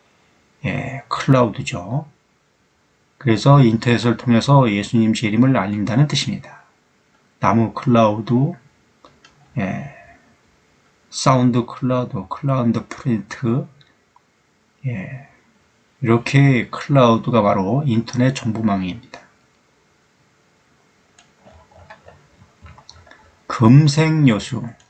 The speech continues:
금으로 낳는 고운 불, 이 석정수 감노 발성 명상을 해야 합니다.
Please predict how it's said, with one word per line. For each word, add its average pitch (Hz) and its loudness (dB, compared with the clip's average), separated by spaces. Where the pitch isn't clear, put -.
금으로 127 4
낳는 120 4
고운 107 -2
불, 101 -4
이 131 2
석정수 147 2
감노 117 4
발성 113 -2
명상을 110 0
해야 117 0
합니다. 95 -8